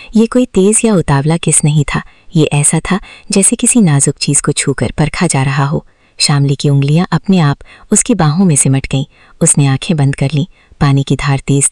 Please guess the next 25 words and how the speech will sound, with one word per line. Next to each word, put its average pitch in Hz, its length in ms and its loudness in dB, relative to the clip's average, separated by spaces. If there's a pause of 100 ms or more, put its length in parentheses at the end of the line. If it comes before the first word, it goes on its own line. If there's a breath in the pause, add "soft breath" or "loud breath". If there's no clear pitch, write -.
थी, 226 100 -2 (280 soft breath)
पर 208 120 0
उसके 214 220 0
भीतर 185 320 -2
की 208 140 -2
गर्मी 143 360 0 (180)
उससे 190 260 0
कहीं 165 280 0
ज्यादा। 131 340 -2 (400)
"विश," 156 280 -2 (280)
उसने 151 260 0
धीमे 139 300 2
से 151 140 -2
कहा, 139 220 -2 (360 loud breath)
पर 220 120 2
आवाज 208 360 2
में 220 100 4
रोक 165 260 0
नहीं 139 200 0 (100)
थी, - 100 -8 (240)
बस 143 200 0
एक - 120 -2
स्वीकार 143 380 0 (120)
था। - 100 -6 (360)
विश्वनाथ 143 400 2